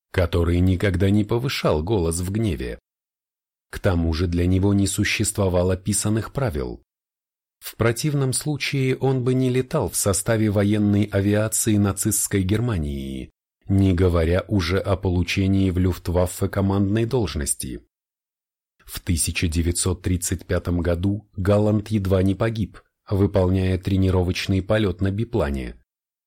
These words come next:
"Я модифицировал самолет, выйдя за допустимые пределы",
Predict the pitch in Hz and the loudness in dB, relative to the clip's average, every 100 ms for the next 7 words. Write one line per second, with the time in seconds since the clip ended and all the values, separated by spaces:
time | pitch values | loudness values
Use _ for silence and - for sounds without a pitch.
0 | _ _ _ _ _ _ _ 92 95 101 | _ _ _ _ _ _ _ -2 2 2
1 | 117 120 123 139 - 170 90 87 90 - | 2 0 -2 -2 0 0 2 0 0 -2
2 | 113 135 107 67 - _ _ - 131 151 | -2 -2 -4 -6 -10 _ _ -6 -2 0
3 | 92 95 95 110 117 135 - 127 107 110 | 2 2 2 0 -2 -4 -4 0 2 2
4 | 117 131 139 98 69 67 62 | 0 -2 0 0 -2 -4 -8